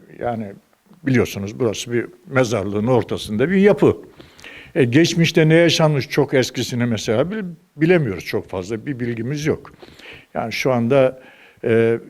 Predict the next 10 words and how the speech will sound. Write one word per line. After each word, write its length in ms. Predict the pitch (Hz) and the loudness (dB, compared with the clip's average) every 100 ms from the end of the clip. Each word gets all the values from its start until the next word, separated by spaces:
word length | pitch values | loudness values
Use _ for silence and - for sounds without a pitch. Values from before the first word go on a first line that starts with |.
| - _ - | -20 _ 0
bayram 320 | 131 143 143 | 2 4 2
namazlarını 600 | 117 107 92 104 101 95 | 0 -2 -4 -4 -4 -6
burada 200 | 98 101 | -8 -10
kılıyoruz 520 | - 101 98 92 87 | -8 -6 -6 -8 -12
iki 220 | 107 - | -14 -14
parça 360 | - 90 - 85 | -8 -8 -8 -10
köy. 220 | - 147 | -6 -8
Karşıki 460 | - 110 98 - 117 | -6 -4 -4 -4 -4
mahalleyle 640 | 101 101 95 98 98 107 | -4 -4 -6 -8 -8 -6
biz, 240 | 104 - | -8 -10